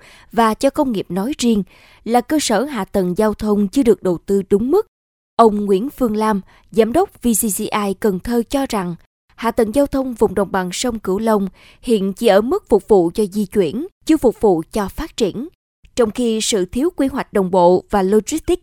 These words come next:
yếu kém, dẫn đến sự gia tăng chi phí trong các khâu của chuỗi giá trị sản xuất, giảm sức cạnh tranh của doanh nghiệp và kinh tế toàn vùng.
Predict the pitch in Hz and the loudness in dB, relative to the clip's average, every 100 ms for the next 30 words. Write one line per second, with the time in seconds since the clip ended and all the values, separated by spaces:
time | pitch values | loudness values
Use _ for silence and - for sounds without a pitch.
0 | _ 214 - 214 226 370 _ - _ - | _ -2 0 -4 -4 -6 _ -20 _ -4
1 | 240 233 359 415 214 196 262 - 254 233 | 4 4 4 2 2 2 -2 -2 -4 -2
2 | 240 - 240 359 - 220 190 320 - - | -4 0 0 0 2 2 2 -8 -10 0
3 | 202 196 240 - 185 240 349 247 156 - | 2 2 -2 0 0 0 -2 0 -2 -4
4 | 185 156 - 381 - _ _ _ 190 208 | -6 -8 -2 -2 -2 _ _ _ 0 0
5 | 226 415 - 196 240 233 226 294 294 269 | 2 -4 -2 -4 -4 -6 -4 -2 0 0
6 | 220 196 - _ 214 208 269 254 220 339 | 2 2 0 _ -4 -2 -6 -4 -6 -6
7 | - 220 165 160 190 160 | -4 -4 -4 -2 -2 -2